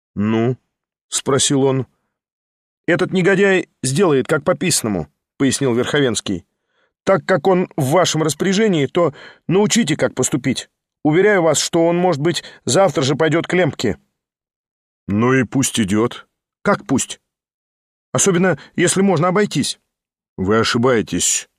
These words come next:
Он от меня не зависит. Да и мне всё равно. Мне он ничем не угрожает, а угрожает лишь вам.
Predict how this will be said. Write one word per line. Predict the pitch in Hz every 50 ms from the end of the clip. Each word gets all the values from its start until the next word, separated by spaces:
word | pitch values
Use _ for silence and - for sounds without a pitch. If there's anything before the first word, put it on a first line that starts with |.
| _ _ _ _ _ _
Он | - 107 110 113 113 -
от | - 110 101 -
меня | 120 113 113 117 117 110
не | 117 117
зависит. | 107 98 123 123 120 123 110 - - - 107 - - _ _ _ _ _ _ _ _ _ _ _ _ _ -
Да | 95 92 113
и | 131 147 165
мне | 175 190 196 180 143
всё | - - 131 123
равно. | 131 131 131 135 120 101 85 73 65 - _ _ -
Мне | 82 87 104 127 147 151
он | 143 131 127
ничем | 120 110 - - 113 104
не | 104 101
угрожает, | 98 98 92 95 104 101 127 151 147 143 135 131 - _ - - - - _ _ _ _
а | - - 127 143
угрожает | 147 143 156 170 170 143 156 196 180 175 147 175
лишь | 180 170 147 - -
вам. | 127 139 170 156 127 95 78 -